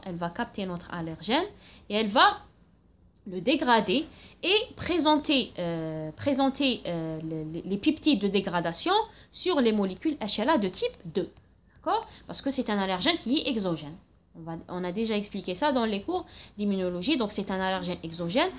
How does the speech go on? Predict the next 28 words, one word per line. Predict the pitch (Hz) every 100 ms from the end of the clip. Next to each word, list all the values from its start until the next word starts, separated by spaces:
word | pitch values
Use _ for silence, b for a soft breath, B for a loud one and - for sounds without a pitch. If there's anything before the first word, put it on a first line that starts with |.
| B B
Elle | 202
va | 196 190
l'exprimer, | - 254 294 - - 220 196 -
le | 156 175
peptide, | 175 - - 370 381
sur | - 285 320
les | 226
molécules | 220 202 208
H | - 185 190
L |
A. | 190
Donc, | 185 170
voici | - 202 -
par | 185 165
exemple | 160 165 160
les | 160
peptides. | - - 330 339 B B -
Exprimer | 220 - - 240 220
le, | 202 180 170
le, | 170 160
le | 170 170
peptide | 170 190 - 370
sur | - 302 320
les | 214
récepteurs | 214 220 - 202
H | 214 -
L | 214
A, | 381